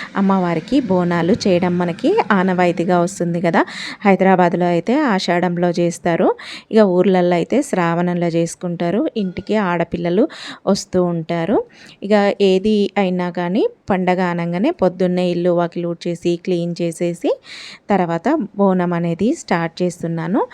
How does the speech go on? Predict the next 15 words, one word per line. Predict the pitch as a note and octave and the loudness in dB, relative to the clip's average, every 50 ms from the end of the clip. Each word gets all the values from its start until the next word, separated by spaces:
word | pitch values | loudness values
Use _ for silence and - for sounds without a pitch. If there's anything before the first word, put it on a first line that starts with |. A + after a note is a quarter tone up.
| - - - - - - F#3+ | -10 -16 -18 -16 -8 -2 2
బోనాల | F#3+ F#3 F#3 F#3 F3+ F3 E3+ - | 2 4 4 4 2 0 0 -2
పండగకి | F3 E3+ E3+ E3+ - - C#4+ F4 F4+ C#4+ A3 | -4 -4 -6 -6 -4 -2 -2 0 2 2 0
ముఖ్యంగా | F3+ - - - F3+ F3 E3+ E3+ F#3+ B3+ F4+ - - - - B3 | 0 -2 -4 -6 -4 -4 -2 -2 -2 -2 -2 -4 -6 -6 -2 0
పండగలు | G#3+ G#3 G3+ G3+ G#3+ G#3 G#3+ A3 G#3+ G3+ F#3 | 2 4 4 6 6 6 6 6 6 6 4
అంటే | F3+ F3 - G3+ G#3+ B3 A3+ | 2 2 2 4 4 4 6
మామిడాకు | F#3+ F3 F3 F3+ F#3 F#3+ F#3+ - F3 | 6 6 6 8 8 6 6 4 2
ఉపయోగిస్తాం | - F3+ F3+ F3 E3+ F3 E3 - F#3 F3+ G3 - | 4 4 4 6 4 2 0 0 -2 -2 -2 -2
కదా, | - G3 F#3+ G3+ C#4+ F4+ - - - | -2 0 2 2 2 2 0 -2 -2
కానీ | F#3 F3 E3+ F#3 G#3+ A3 F#3 | 0 0 2 2 0 2 2
బోనాలకు | F#3 F3+ F3+ F3+ F3+ F#3 F#3+ F#3+ F#3 - F#3 F3 | 4 4 4 4 4 4 4 4 2 2 0 -2
మాత్రం | E3+ E3+ - F#3+ G#3 B3+ C4 G#3+ | -2 -2 -2 0 2 4 4 4
మామిడాకుతో | F3 D#3+ E3+ F3 F#3 F#3+ F#3 - - - F3+ E3 E3 - E3+ | 4 2 2 4 4 4 2 2 0 -2 -2 -2 0 -2 -2
పాటు | E3+ E3+ E3+ - - F#4 C5 - - - - - - - - F#3 | -2 -2 -2 2 2 2 2 2 -2 -12 -20 -20 -20 -12 -6 -2
వేపాకు | F#3+ F3+ F3+ F#3 - F#3+ F3+ - - F#3 | 0 0 0 0 0 -2 -2 -2 -2 -2
కూడా | F3 E3+ G3 A#3+ | -2 0 2 2